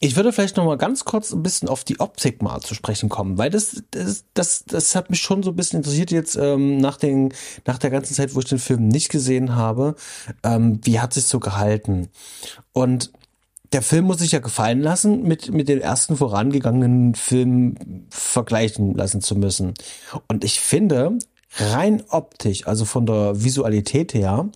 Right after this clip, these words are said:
hat der eher was von einer, von, von einer Serie, von einer Soap,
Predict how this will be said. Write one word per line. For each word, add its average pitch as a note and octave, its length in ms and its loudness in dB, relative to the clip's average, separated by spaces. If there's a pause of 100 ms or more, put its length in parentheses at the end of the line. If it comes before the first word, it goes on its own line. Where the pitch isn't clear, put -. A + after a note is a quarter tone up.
(840)
hat - 240 -2 (120)
der G3+ 440 2 (340)
eher D3 480 2
was A#2 580 0
von A#2+ 340 -2
einer, G#2 380 0 (1160)
von, B2 220 0
von A#2+ 220 0
einer G#2+ 280 4
Serie, B2+ 560 2
von A#2+ 200 0
einer G#2+ 200 2
Soap, F3+ 640 0